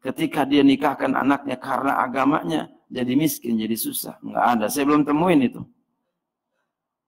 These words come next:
Karena itu sesuai dengan hadis Nabi, "Fasfar bizatid din, taribat yadak."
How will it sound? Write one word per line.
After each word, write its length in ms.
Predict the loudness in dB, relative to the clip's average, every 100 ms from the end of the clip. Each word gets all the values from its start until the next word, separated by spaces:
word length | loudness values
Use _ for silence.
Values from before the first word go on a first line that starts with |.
| _ _ _ _ -4
Karena 240 | 2 4
itu 160 | 6 4
sesuai 400 | 0 0 0 2
dengan 240 | 4 2
hadis 320 | 0 0 -2
Nabi, 400 | 0 0 2 0
"Fasfar 480 | 0 -4 0 0 0
bizatid 480 | 0 -2 -2 -6 -10
din, 320 | -8 -6 -6 -6
taribat 400 | -4 -2 -4 -8
yadak." 320 | -10 -12 -14